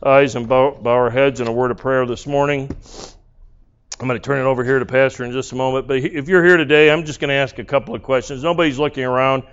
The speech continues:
Maybe today you're here and you've never trusted Jesus Christ as your Lord and Savior. You know, the most important decision you will ever make in your life is accepting or rejecting Christ.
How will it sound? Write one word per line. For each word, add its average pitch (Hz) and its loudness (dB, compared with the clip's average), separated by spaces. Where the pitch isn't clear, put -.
Maybe 190 8
today 175 6
you're 170 6
here 175 6
and 156 0
you've 170 0
never 160 2
trusted 156 0
Jesus 139 -4
Christ 143 -4
as 135 -12
your 127 -6
Lord 131 -2
and 117 -10
Savior. 117 -4
You 139 -6
know, 165 4
the 156 2
most 160 0
important 160 0
decision 151 -2
you 135 -2
will 127 2
ever 147 0
make 143 -2
in 131 -6
your 131 -4
life 107 -2
is 107 -10
accepting 131 -4
or 117 -4
rejecting 107 -6
Christ. - -14